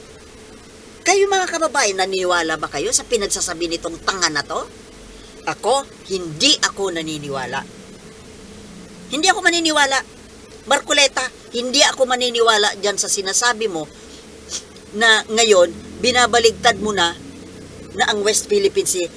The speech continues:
ay naging atin na at ipaglalaban mo na. Porke binatikos ka, binanatan ka ng mga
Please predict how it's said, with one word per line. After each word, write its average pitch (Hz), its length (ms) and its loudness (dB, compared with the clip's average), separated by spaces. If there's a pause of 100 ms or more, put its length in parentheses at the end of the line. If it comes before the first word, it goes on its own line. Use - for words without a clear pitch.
(140)
ay 277 160 2
naging 277 320 0
atin 254 400 2
na 320 80 2 (800)
at 339 160 0
ipaglalaban 294 880 0
mo 233 80 -4
na. 254 160 0 (2250)
Porke 370 320 0
binatikos 311 640 2
ka, 330 80 2
binanatan 269 720 2
ka 359 80 4
ng 320 160 -2
mga 285 240 4